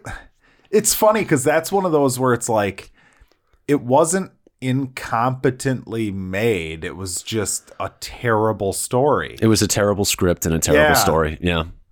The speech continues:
Speaker 2: Yeah. No, I fully agree. Uh, let's see. We, I mean, there, there is, um,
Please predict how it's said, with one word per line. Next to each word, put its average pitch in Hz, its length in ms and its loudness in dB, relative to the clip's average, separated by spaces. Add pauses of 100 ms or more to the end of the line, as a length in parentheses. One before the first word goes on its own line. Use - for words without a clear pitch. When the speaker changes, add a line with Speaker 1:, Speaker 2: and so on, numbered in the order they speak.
(100)
Speaker 2:
Yeah. 82 300 4
No, 123 180 2
I 117 140 2
fully 120 300 4
agree. 101 260 2 (260)
Uh, 147 480 2
let's 143 160 2
see. 139 200 4
We, 131 240 2
I 151 100 4
mean, 147 300 2
there, 160 180 2
there 165 180 2
is, 196 320 2
um, 123 560 2